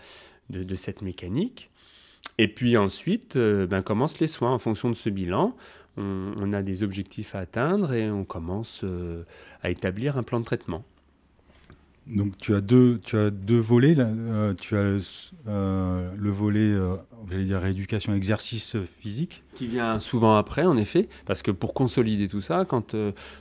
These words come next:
Speaker 1: quand on a redonné du mouvement à une articulation, par exemple, quand on a libéré les tensions, euh,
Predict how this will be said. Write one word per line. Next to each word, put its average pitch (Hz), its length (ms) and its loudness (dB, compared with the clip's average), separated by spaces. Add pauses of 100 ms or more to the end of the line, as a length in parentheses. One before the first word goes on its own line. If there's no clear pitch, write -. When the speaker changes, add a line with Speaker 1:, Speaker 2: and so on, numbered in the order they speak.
Speaker 1:
quand 101 220 -4
on 101 100 2
a 101 80 4
redonné 107 400 4
du 104 140 2
mouvement 104 840 4
à 101 40 2
une 98 100 2
articulation, 98 720 -4
par 104 180 -4
exemple, 110 360 -2
quand 113 160 -4
on 98 80 -2
a 92 80 -2
libéré 101 560 0
les 98 120 0
tensions, 131 840 0
euh, 104 80 -2